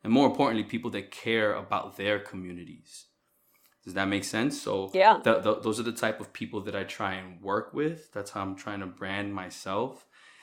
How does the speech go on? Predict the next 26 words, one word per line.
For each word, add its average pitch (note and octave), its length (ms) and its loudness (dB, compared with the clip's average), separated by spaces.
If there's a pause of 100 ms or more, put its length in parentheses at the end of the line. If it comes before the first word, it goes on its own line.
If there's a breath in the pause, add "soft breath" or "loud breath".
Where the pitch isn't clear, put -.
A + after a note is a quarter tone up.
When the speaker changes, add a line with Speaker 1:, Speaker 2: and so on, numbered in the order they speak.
(180 soft breath)
Speaker 1:
And G#2+ 160 2
then G2 560 0
that G#2+ 320 6
inspires F2+ 540 -4
me, E2+ 100 -12
right? F#2 220 -6
So - 160 -4
if F#2+ 100 -4
I G#2 80 2
find A2+ 480 2
somebody F#2 680 -2 (320 soft breath)
that G2+ 160 2
is F#2 120 -4
passionate G#2+ 680 -2
about F#2 460 0
their G2 160 -2
communities F#2+ 520 -6
and F2+ 100 -10
they F#2+ 40 -12
want F#2 200 -8
to - 160 -10
uplift - 420 -10
them, G2+ 360 -2
it's - 160 -12
like, F2+ 160 -10
"Hey, F2+ 340 -4